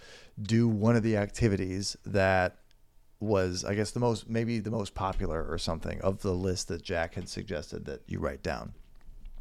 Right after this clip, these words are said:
And we have maybe two of these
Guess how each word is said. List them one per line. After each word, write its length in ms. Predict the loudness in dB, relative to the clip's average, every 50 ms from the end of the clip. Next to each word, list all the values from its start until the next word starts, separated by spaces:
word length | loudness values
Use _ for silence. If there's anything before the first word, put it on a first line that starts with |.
| -12 -12 -10 -8
And 80 | -6 -4
we 120 | -4 -2
have 360 | -2 0 0 0 -2 -4 -6 -10 -18 -18 -18 -18 -18 -18 -20 -20 -20 -20 -20 -20 -10 -4
maybe 240 | -2 0 0 0 -2
two 340 | -4 -4 -2 0 2 2 2
of 120 | 2 4
these 500 | 4 4 4 4 4 0 -2 -4 -6 -8